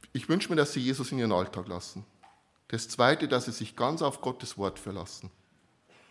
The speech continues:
Und das dritte, dass sie ihre wirkliche Lage erfassen. Und der Jugendliche und jeder von uns soll sich selber erkennen. Und das tun wir nur im Blick auf den Herrn.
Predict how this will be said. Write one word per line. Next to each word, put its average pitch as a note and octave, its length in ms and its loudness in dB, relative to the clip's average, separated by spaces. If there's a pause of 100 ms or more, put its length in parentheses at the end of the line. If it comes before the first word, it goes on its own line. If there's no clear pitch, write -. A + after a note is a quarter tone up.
(680)
Und G2+ 200 -6
das G#2 180 -2
dritte, C3+ 360 0
dass A2+ 240 -2
sie A2 100 -6
ihre F#2+ 180 -2
wirkliche A#2 400 -4
Lage F2+ 420 -2
erfassen. - 580 -8 (4000)
Und G2 100 -6
der G#2+ 80 2
Jugendliche D3+ 500 4
und A#2 80 4
jeder C3+ 220 2
von A#2+ 200 0
uns D3 300 0
soll B2 280 2 (520)
sich - 560 -4
selber C3+ 680 2
erkennen. G#2+ 800 -2
Und A2 180 -8
das - 160 -8
tun A#2+ 300 0
wir G#2 100 2
nur B2 360 2
im D#3 160 2
Blick B2+ 300 -4
auf B2+ 220 -2
den B2+ 160 -2
Herrn. F2 340 -4